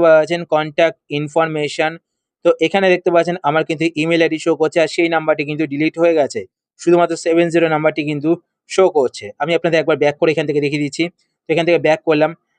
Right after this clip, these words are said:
ব্যাক করার পর এখানে পার্সোনাল ডিটেলসে ক্লিক করব। পার্সোনাল ডিটেলসে ক্লিক করার পর এখানে দেখতে পাচ্ছেন কন্ট্যাক্ট ইনফো, তো এখানে কিন্তু ইমেইল আইডি শো করছে। তো আমি এখানে একবার ক্লিক করব।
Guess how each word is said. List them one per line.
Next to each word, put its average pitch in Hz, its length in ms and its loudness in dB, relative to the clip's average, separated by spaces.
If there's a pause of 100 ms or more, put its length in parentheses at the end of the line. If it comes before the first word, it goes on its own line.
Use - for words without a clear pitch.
(120)
ব্যাক 170 260 0
করার 170 240 4
পর 180 80 2 (140)
এখানে 151 200 -4 (180)
পার্সোনাল 147 380 0
ডিটেলসে 151 320 -4
ক্লিক 156 240 -2
করব। 151 160 2 (580)
পার্সোনাল 170 320 2
ডিটেলসে 170 260 0
ক্লিক 170 200 0
করার 160 220 4
পর 170 80 2 (120)
এখানে 165 240 -4
দেখতে 160 160 -4
পাচ্ছেন 156 180 -4 (100)
কন্ট্যাক্ট 139 340 -2 (100)
ইনফো, 147 280 -4
তো 165 40 4 (140)
এখানে 147 220 -4
কিন্তু 156 140 -4 (100)
ইমেইল 143 200 -2
আইডি 147 200 -2
শো 160 60 4 (100)
করছে। 143 240 0 (440)
তো - 100 -2
আমি 180 100 0 (120)
এখানে 165 220 -2
একবার 151 240 0
ক্লিক 160 260 -2
করব। 143 140 2